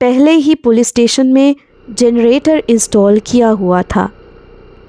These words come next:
तन्मय को इस बात की तसल्ली हुई ये सोचकर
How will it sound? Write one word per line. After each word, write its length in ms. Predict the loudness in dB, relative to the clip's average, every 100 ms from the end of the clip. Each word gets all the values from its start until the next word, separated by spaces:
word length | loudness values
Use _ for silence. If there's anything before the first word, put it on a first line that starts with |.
| -20 -20 -20 -20 -4
तन्मय 360 | -2 0 0 -2
को 260 | 0 -2 0
इस 200 | -2 -2 -2
बात 260 | -2 -2
की 140 | -2 -2
तसल्ली 500 | -2 -2 0 0 0
हुई 220 | 0 0
ये 280 | 2 2 0
सोचकर 680 | 0 -2 -2 -4 -2 -2